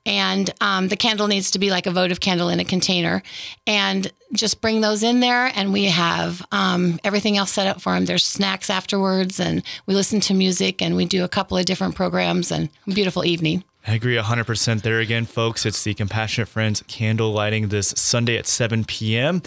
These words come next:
Speaker 2: And if you, like I said, folks, like we always, I always say, if you miss anything, might, might tune along with us here just a little bit late, head over to the North Platte Post here later, and we'll have the audio up and have the full audio there with the little story, with the, all the details you are gonna need as well.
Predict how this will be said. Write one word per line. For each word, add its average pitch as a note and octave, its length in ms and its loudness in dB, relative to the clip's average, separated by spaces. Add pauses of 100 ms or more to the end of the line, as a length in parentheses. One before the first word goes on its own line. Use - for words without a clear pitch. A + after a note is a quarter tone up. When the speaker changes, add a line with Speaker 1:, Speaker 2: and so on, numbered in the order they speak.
(160)
Speaker 2:
And A#2 120 0
if A#2 80 -2
you, B2+ 100 2
like C#3 160 0
I D#3 60 2
said, C#3+ 240 0
folks, D3 280 0
like A2+ 120 -2
we G#2 80 2
always, G2+ 280 0
I A2 120 0
always G2+ 200 2
say, A2 120 0
if G#2 100 -4
you B2+ 80 2
miss D3+ 220 2
anything, D#3 360 0
might, C#3 300 0
might D3 220 0
tune - 160 0
along C#3 300 2
with C3+ 140 2
us B2+ 140 2
here - 100 0
just - 160 0
a C#3 60 2
little D3+ 140 2
bit E3 80 2
late, D#3 340 0 (160)
head F#3 160 2
over F3+ 160 2
to E3+ 80 2
the D#3+ 100 2
North D3 220 2
Platte C#3 220 -2
Post C3 340 2
here C#3 100 2
later, B2 280 2
and D#3 80 2
we'll G#2+ 100 2
have A2 200 0
the A2+ 180 -2
audio A2+ 320 2
up C3 160 0
and A2 120 2
have G#2 180 0
the F#2 100 -2
full A#2+ 480 0
audio A#2+ 320 2
there C3+ 100 4
with C3 100 -2
the F#2+ 80 -4
little A#2 200 0
story, A#2+ 320 2
with G#2 140 -2
the, G2 60 -2
all A2 220 0
the A#2 100 -2
details G2+ 540 -2
you G2+ 220 0 (320)
are G2+ 100 -2
gonna G2 260 0
need F#2 300 0
as F2+ 460 0
well. G2+ 200 -2